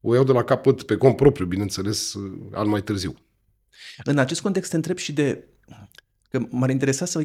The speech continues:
Speaker 2: explici puțin, povesteai tu cândva fac un, un, un salt peste,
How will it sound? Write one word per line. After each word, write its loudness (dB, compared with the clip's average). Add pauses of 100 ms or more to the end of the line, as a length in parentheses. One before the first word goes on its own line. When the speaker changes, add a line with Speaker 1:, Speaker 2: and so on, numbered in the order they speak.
(120)
Speaker 2:
explici -8
puțin, -4
povesteai -2
tu -6
cândva -2 (720)
fac -2
un, 0
un, -2
un 2
salt 0
peste, -4